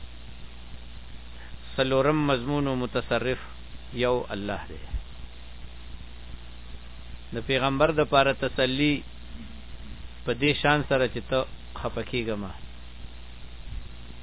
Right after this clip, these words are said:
ستا حال په شان د حال د یوسف علیه الصلاة والسلام دی. په ابتدا کې هم امتحانات او ابتلاګانې او په انتها کې هم.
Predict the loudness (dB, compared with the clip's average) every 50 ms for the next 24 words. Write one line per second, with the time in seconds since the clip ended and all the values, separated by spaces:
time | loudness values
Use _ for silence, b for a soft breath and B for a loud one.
0 | -10 -10 -10 -8 -8 -8 -8 -10 -10 -10 -10 -10 -10 -10 -10 -10 -10 -10 -4 2
1 | 6 6 6 6 8 8 10 10 10 10 8 6 4 2 0 -2 0 4 6 8
2 | 8 8 6 4 4 4 4 4 6 6 6 6 6 4 2 0 0 0 0 0
3 | -4 -6 -10 -10 -10 -10 -10 -10 -10 -10 -8 -6 -6 -6 -6 -2 0 0 2 2
4 | 0 0 -2 0 2 2 2 2 0 -4 -4 -4 -4 -4 0 2 2 2 2 2
5 | 0 -2 -4 -6 -6 -10 -12 -12 -10 -10 -10 -10 -10 -12 -12 -12 -12 -12 -12 -12
6 | -12 -12 -10 -10 -10 -10 -10 -12 -12 -12 -12 -12 -12 -12 -12 -12 -12 -12 -10 -10
7 | -12 -12 -12 -10 -4 0 2 2 2 2 0 -2 2 4 8 8 8 6 6 2
8 | 2 2 2 0 -2 -4 -4 -4 -4 2 2 2 2 2 0 2 4 6 6 6
9 | 4 4 2 0 0 0 -4 -8 -8 -6 -6 -6 0 0 2 4 6 4 4 6
10 | 6 6 6 4 4 0 0 0 -2 -4 -4 -8 -8 -10 -10 -4 0 0 0 0
11 | 0 0 -2 0 0 -2 -4 -4 -8 -8 -8 -10